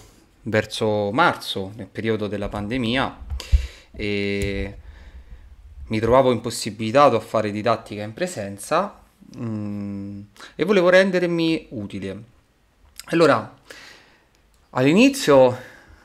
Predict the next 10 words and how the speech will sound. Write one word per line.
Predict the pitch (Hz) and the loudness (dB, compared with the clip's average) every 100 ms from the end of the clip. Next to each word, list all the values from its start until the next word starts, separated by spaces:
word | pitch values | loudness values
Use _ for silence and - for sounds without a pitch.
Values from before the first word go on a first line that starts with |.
| _ | _
questa | - 127 160 | -12 -2 2
volta | 185 185 131 | 2 4 2
desidero | 120 120 123 120 | 2 -2 0 0
dedicare | 117 117 127 120 120 | 0 -2 0 2 2
un | 123 120 | -2 -8
po' | 131 | -10
di | 123 | -8
tempo | 123 123 120 117 117 - - | -6 -8 -4 -4 -4 -8 -10
all'inizio | 113 113 151 160 - 120 113 - - - _ | -6 -2 -2 -2 0 2 2 -2 -20 -20 _
a | 113 110 107 107 | 2 4 2 -2